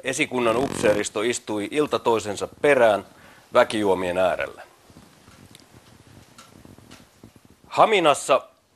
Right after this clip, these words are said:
upseerien juhlinta oli yltynyt kahdeskymmenesyhdeksäs päivä toukokuuta tai sen vastaisena yönä niin, että seuraavana aamuna Sipilän seurassa esikunnan kansliassa ei ollut työkykyisenä kuin yksi adjutantti.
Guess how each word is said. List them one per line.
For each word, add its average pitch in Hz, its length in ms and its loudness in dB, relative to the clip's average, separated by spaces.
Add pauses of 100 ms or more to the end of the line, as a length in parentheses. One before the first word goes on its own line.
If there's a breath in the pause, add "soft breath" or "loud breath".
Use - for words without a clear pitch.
upseerien 131 640 2
juhlinta 131 560 0 (160)
oli 131 180 0
yltynyt 139 480 -2
kahdeskymmenesyhdeksäs 123 1120 0
päivä 104 280 0
toukokuuta 123 760 -2 (120)
tai 117 160 0
sen 113 180 -8
vastaisena 107 680 2
yönä 135 320 0
niin, 135 460 0 (720 soft breath)
että 123 240 0
seuraavana 127 640 4
aamuna 131 340 4
Sipilän 123 500 0
seurassa 120 500 0
esikunnan 113 540 -6
kansliassa 123 760 -2 (200)
ei 120 200 -4
ollut 120 240 -6
työkykyisenä 104 800 0
kuin 101 360 -8 (140)
yksi 123 320 0
adjutantti. 90 720 0